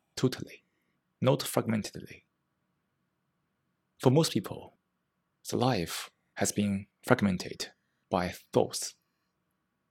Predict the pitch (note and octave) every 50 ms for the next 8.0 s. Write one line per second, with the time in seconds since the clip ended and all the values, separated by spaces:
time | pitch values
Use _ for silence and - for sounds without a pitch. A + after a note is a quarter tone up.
0 | _ _ _ _ _ _ _ _ _ - A#2+ A#2 - - A2 - - - G#2 G2
1 | G2+ A2+ - G#2 F#2 - - - - - - - - - - - - - _ _
2 | _ _ _ _ _ _ _ _ _ _ _ _ _ _ _ _ _ _ _ _
3 | _ _ - - G#2+ G#2 A2 G#2+ - - - - - - - _ _ _ _ _
4 | - - - - - - C3+ A#2 A2 - - - A#2 A2+ A2+ A2 - - G2 F#2+
5 | F#2+ F#2+ - - - _ _ _ _ - - A#2+ G#2 - - - - - B2 -
6 | - - - - - - - - _ _ _ _ _ _ _ _ _ _ _ _
7 | _ _ _ _ _ _ _ _ _ - - - - - F#2 G#2 - - -